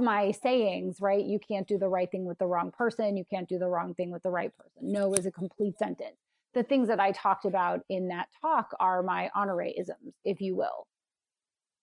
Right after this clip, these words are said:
And I just, w-, I feel,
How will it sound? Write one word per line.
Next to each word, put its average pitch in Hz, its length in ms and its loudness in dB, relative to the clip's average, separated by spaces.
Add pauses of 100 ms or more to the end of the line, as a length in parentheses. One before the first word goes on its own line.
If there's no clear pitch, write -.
(800)
And 254 160 -2
I 254 300 4
just, 277 280 4
w-, 220 360 2
I 233 280 4 (200)
feel, 233 640 4